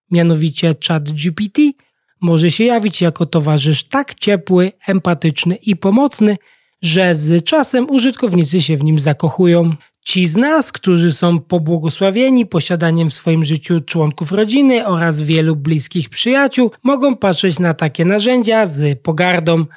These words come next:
doświadczając tego, co oferują jako mdłej atrapy ludzkich interakcji. Ale wyobrażam sobie, że mogło to by wyglądać inaczej w przypadku osób samotnych,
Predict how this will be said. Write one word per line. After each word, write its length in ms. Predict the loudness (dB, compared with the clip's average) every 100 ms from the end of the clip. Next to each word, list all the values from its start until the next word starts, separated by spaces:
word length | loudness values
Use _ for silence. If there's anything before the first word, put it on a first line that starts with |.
| _
doświadczając 840 | -4 -2 -2 -2 0 0 0 -2 -2
tego, 340 | -2 0 -2
co 200 | 0 0
oferują 540 | 0 0 2 2 2
jako 300 | 2 0 0
mdłej 500 | 0 0 0 2 2
atrapy 540 | 0 -2 0 -2 0 0
ludzkich 480 | 2 -2 -6 -6 -2
interakcji. 840 | -4 -2 -2 -2 -4 -2 0 0 -4 _ _
Ale 320 | 0 2 0
wyobrażam 640 | 0 0 2 0 2 0
sobie, 420 | 0 -2 2 0
że 140 | 2 2
mogło 320 | 2 2 -2
to 200 | 0 0
by 160 | 0
wyglądać 520 | 0 0 0 2 0 0
inaczej 600 | 2 2 2 0 0 0
w 180 | -2
przypadku 600 | -2 -4 -2 0 -2 -2 -2
osób 380 | -2 -4 -8
samotnych, 720 | -4 0 2 0 0 0 0